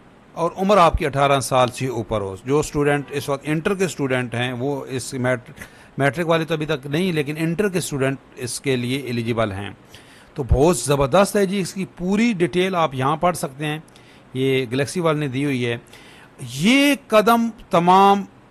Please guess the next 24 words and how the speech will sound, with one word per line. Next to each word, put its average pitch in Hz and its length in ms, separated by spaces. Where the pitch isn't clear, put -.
सूबों 175 380
में 175 160
उठाया 143 380
जाना 151 220
चाहिए। 160 540
इस 175 140
तरह 175 220
का 160 180
माहौल 147 400
पूरे 156 260
पाकिस्तान 165 600
में 190 120
होना 170 200
चाहिए, 175 440
वफाक 165 480
को 220 100
भी 214 160
इस - 180
तरह 185 240
का 180 180
माहौल 160 240
provide 165 420
करना 170 260
चाहिए 170 420